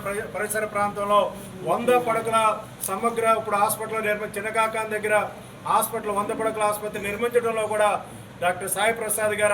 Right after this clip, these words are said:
ఆధ్వర్యంలో గత అనేక సంవత్సరాలుగా వంద పడకల సమగ్ర ఆసుపత్రిని కోసం మన రాజనాయుడు గారి ఆధ్వర్యంలో కూడా మనం సమగ్రంగా దాన్ని సాధించడం జరిగింది. ఈ ప్రజారోగ్య వేదిక ఇలాంటి కార్యక్రమాలు చేసి ప్రజలకి అందుబాటులో ఉండే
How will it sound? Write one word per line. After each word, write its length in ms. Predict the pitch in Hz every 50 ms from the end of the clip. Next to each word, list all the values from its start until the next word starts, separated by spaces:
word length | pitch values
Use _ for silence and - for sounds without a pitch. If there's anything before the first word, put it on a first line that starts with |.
| 202
ఆధ్వర్యంలో 460 | 202 202 196 208 208 208 208 202 202 202 202 202
గత 140 | 190 196 202 202 202
అనేక 220 | 208 233 247 247 247 240 233
సంవత్సరాలుగా 540 | 220 220 220 214 233 220 214 214 208 208 202 185 - - - - - - - 151
వంద 180 | 156 180 208 214 214 208
పడకల 280 | 214 214 214 208 208 208 208 196
సమగ్ర 300 | 202 208 214 - 202 208 208
ఆసుపత్రిని 540 | 202 196 - 202 196 196 202 196 196 196 196 190 185 - - - - - -
కోసం 320 | 185 202 196 - 208 208 196 185 175 - - - - - - 185
మన 140 | 175 185 190 196 190 190 185 180 175 165
రాజనాయుడు 480 | 185 196 202 202 208 208 208 208 202 202 202
గారి 160 | 202 202 202 196
ఆధ్వర్యంలో 420 | 190 190 196 202 202 202 202 196 196 190
కూడా 140 | 196 196 190 185 180 - - - - - - 165
మనం 180 | 165 180 185 185 185 185 185
సమగ్రంగా 540 | 185 202 202 202 202 208 208 208 208 208 196 202 - 180
దాన్ని 200 | 180 180 185 180 -
సాధించడం 460 | 180 185 190 208 - - 214 196 202 202
జరిగింది. 360 | 208 214 202 214 214 226 233 240 226 - - - - - - - - 202
ఈ 40 | 208 202
ప్రజారోగ్య 540 | 190 190 202 220 240 240 233 233 226 220 220 220
వేదిక 200 | 220 220 208 208 208 196
ఇలాంటి 240 | 202 214 220 208 - 208 202
కార్యక్రమాలు 600 | 208 214 214 - 226 220 220 220 214 214 214 208 208 208 196 180 - - - - - - -
చేసి 300 | 208 220 214 220 233 196 151 - - - - - - - -
ప్రజలకి 420 | 170 190 208 226 240 247 240 233 226 208
అందుబాటులో 460 | 208 208 214 208 220 220 220 214 220 214 208
ఉండే 160 | 208 214 208